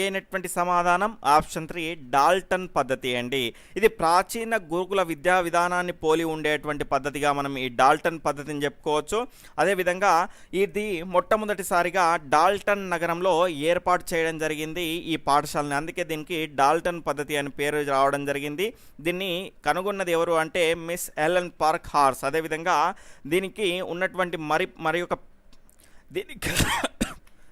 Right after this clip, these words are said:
దీనికి ఉన్నటువంటి మరితర పేర్లను కనుక చూసుకుంటే వెస్ట్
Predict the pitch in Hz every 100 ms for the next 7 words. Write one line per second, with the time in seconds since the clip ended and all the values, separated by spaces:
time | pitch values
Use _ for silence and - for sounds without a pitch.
0 | - - 156 180 214 - 208 220 208 196
1 | 220 190 185 180 160 180 208 208 196 -
2 | 180 185 180 165 156 160 - 165 160 165
3 | 156 147 156 -